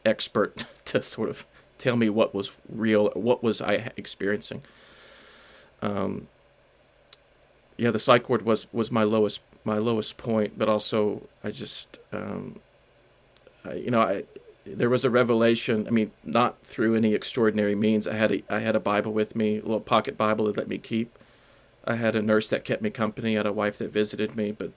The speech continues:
but those were a means of grace, particularly the scriptures. And I just, I just felt like Christ revealed himself as trustworthy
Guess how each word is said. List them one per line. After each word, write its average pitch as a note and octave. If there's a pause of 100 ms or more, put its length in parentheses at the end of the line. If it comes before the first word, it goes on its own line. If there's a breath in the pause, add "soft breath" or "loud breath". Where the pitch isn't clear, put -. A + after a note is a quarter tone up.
(140)
but G#2
those A#2+
were A2+
a A2
means A2
of -
grace, G#2
particularly A2
the -
scriptures. - (840 soft breath)
And G#2+
I G#2
just, - (280)
I A2
just A2+
felt A#2+
like -
Christ - (840)
revealed C3
himself A#2+
as G#2+
trustworthy G#2